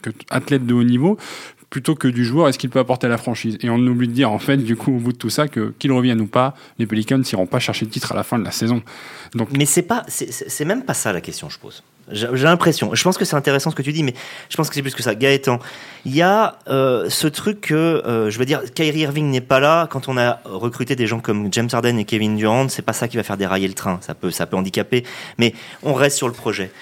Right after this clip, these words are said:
Speaker 2: Là, on a misé énormément sur un joueur dont on se dit que peut-être qu'il est structurellement fragile, c'est-à-dire qu'on n'arrivera jamais à rien faire, et là, on a l'impression que tout vacille.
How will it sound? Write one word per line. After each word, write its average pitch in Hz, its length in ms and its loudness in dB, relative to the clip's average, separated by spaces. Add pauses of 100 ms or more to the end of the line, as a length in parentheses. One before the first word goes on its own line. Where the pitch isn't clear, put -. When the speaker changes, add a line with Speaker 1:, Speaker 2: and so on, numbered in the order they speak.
(200)
Speaker 2:
Là, 170 360 4
on 135 120 0
a 131 140 4
misé 151 580 2 (300)
énormément 160 600 2
sur 135 240 -2
un 143 80 2
joueur 123 520 2
dont 113 240 -2
on 123 80 0
se - 180 -2
dit 120 320 -2
que 156 120 -2
peut-être 160 480 2
qu'il 113 200 -2
est - 60 2
structurellement 147 640 0
fragile, 123 460 -4
c'est-à-dire 156 540 2
qu'on 123 100 -2
n'arrivera 120 360 2
jamais 139 240 4
à 117 40 4
rien 127 180 2
faire, 180 260 0
et 135 80 0
là, 143 80 6
on - 20 6
a 143 40 2
l'impression 135 260 0
que 143 60 -8
tout 147 120 -4
vacille. 113 360 -2